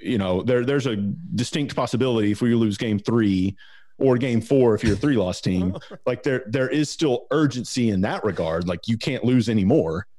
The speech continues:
Speaker 1: you know? So
Speaker 2: <laughs> Oh,
Speaker 1: then,
Speaker 2: yeah.
Speaker 1: I mean, so it's just the flip. It's the opposite
Speaker 2: But you have,
Speaker 1: urgency.
Speaker 2: uh, it almost just gives you built-in mulligans. Like, I don't know. I, I don't, I don't, I'm not
Speaker 1: But
Speaker 2: a fan
Speaker 1: why
Speaker 2: of that.
Speaker 1: is football, like,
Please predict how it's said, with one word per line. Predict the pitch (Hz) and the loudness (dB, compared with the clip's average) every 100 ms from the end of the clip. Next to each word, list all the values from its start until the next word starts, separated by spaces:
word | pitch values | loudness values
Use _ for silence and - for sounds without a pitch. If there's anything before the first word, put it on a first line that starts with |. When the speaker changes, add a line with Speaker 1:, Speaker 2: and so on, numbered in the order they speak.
| - - - - - 220 | -20 -20 -20 -16 -12 -4
Speaker 1:
you | 123 | -2
know? | 107 104 | 0 0
So | 104 127 | 0 0
Speaker 2:
<laughs> | |
Oh, | |
Speaker 1:
then, | 113 123 117 | 0 2 2
Speaker 2:
yeah. | 110 107 - - - 320 320 - - - - | 2 2 -2 -14 -18 -16 -16 -20 -20 -14 -2
Speaker 1:
I | |
mean, | 139 | 0
so | 131 151 | 2 2
it's | 139 | 2
just | 151 - | 0 -4
the | 123 | -4
flip. | - 185 117 92 | -2 -2 0 -2
It's | 120 | -4
the | - 110 - | -2 -2 -2
opposite | 135 - 120 - | -4 -4 -2 -2
Speaker 2:
But | - | 2
you | |
have, | 262 | 2
Speaker 1:
urgency. | 214 - - - - | 2 -4 -6 -6 -4
Speaker 2:
uh, | 220 254 | -4 -2
it | 247 254 | -2 2
almost | 247 262 277 - | 2 2 0 -2
just | 226 - | -10 -6
gives | 220 190 | -6 -4
you | 185 | -6
built-in | 165 185 185 170 | 0 -2 0 -2
mulligans. | 147 165 147 117 107 98 - - | 0 0 0 -6 -10 -10 -12 -6
Like, | 147 139 - - - - - - - - | -4 -4 -6 -20 -20 -20 -20 -20 -20 -18
I | 165 | -10
don't | 131 | -10
know. | 107 101 - | -10 -12 -6
I, | 147 - | -6 -2
I | 180 | 0
don't, | 185 | 0
I | - 185 | 0 0
don't, | 165 - | 0 -2
I'm | 175 202 | -2 4
not | 190 | 4
Speaker 1:
But | 151 | 4
Speaker 2:
a | |
fan | 196 190 | 2 2
Speaker 1:
why | |
Speaker 2:
of | 202 | 4
that. | 185 202 | 2 2
Speaker 1:
is | |
football, | 180 170 156 151 143 131 123 - | -2 -2 0 0 2 2 0 0
like, | 139 117 | -2 -2